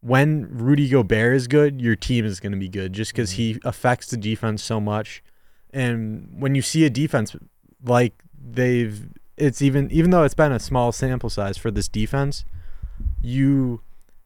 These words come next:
Speaker 1: think it will carry on throughout the year compared to Indiana's offense. If I were to compare the two, they're both number ones right now. I would take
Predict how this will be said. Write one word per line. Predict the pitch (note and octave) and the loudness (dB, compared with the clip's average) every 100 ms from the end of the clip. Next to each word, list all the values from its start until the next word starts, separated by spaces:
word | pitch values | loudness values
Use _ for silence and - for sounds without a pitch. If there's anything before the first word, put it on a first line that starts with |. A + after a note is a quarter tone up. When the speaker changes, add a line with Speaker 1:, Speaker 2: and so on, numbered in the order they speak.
| _ | _
Speaker 1:
think | - D3+ B2 | 0 0 2
it | C3+ B2 | -2 2
will | B2 A#2 | 2 2
carry | - B2+ A#2+ A2 | 4 2 4 2
on | G#2 | 0
throughout | F#2 G#2+ G2+ | -2 -2 -2
the | G#2+ | -4
year | G#2 G2 | -4 -4
compared | A#2 G2 G#2 G2 | -6 -4 -4 -4
to | - G2+ G2 - | -4 -4 -4 -8
Indiana's | B2+ A2 G#2+ G2+ G2 | -6 -4 -4 -6 -6
offense. | G2+ F#2+ F#2+ F#2+ A2 | -8 -8 -10 -14 -14
If | G#2 | -12
I | A2+ G#2+ | -8 -6
were | A2 | -6
to | G#2+ G2+ G#2 | -6 -8 -10
compare | G#2+ A#2+ A2+ | -6 -2 -2
the | G#2 | -4
two, | - G#2 | -4 -4
they're | G2+ | -4
both | G2+ A#2 | -2 -2
number | A#2+ A2+ A2 | -2 -2 0
ones | G#2+ G#2 G2+ | 0 0 -2
right | G2 | -4
now. | A2 G2 G2 _ _ _ _ _ _ | -4 -8 -8 _ _ _ _ _ _
I | B2+ A#2+ B2 | 2 4 4
would | A#2 A#2 A2 - D3+ | 0 -4 -6 -16 -10
take | C3 A2 | -6 -4